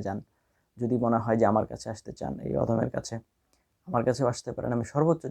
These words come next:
চেষ্টা করবো আপনাদের এই ভুলগুলো ধরে দেওয়ার জন্য এবং কোথায় সমস্যা হচ্ছে সেগুলো ঠিক করে দেওয়ার জন্য with solution ইনশাল্লাহ। তো যাই হোক, এতক্ষণ পর্যন্ত সাথে ছিলেন তার জন্য অনেক এবং অনেক ধন্যবাদ। আশা করি এই লেসনটি আপনাদের সামান্যতম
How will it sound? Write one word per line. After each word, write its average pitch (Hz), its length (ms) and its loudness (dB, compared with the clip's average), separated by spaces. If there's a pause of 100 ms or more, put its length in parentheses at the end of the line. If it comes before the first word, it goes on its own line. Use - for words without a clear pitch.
চেষ্টা - 280 -8
করবো 113 220 0
আপনাদের 98 320 -2
এই - 80 -2
ভুলগুলো 104 320 -2 (100)
ধরে 110 200 2
দেওয়ার 98 200 0
জন্য - 140 -10 (580)
এবং 113 140 6 (220)
কোথায় 113 320 -2
সমস্যা 127 320 -4
হচ্ছে - 160 -14 (100)
সেগুলো - 260 -2 (120)
ঠিক - 200 -14
করে - 180 -10
দেওয়ার - 240 -8
জন্য 98 140 -6 (140)
with 101 140 0 (100)
solution - 360 -8 (160)
ইনশাল্লাহ। - 420 -14 (540)
তো - 100 -6
যাই 147 140 10
হোক, 143 140 4
এতক্ষণ 131 220 0
পর্যন্ত 127 220 2
সাথে 123 200 -4
ছিলেন 123 240 -6
তার 113 140 0
জন্য 110 120 -4 (100)
অনেক 107 200 -2
এবং 104 100 -4 (100)
অনেক 120 200 2
ধন্যবাদ। 135 280 8 (720)
আশা 143 220 2
করি 135 180 4
এই 127 80 4
লেসনটি 123 340 -2
আপনাদের 117 240 2 (100)
সামান্যতম 120 420 -2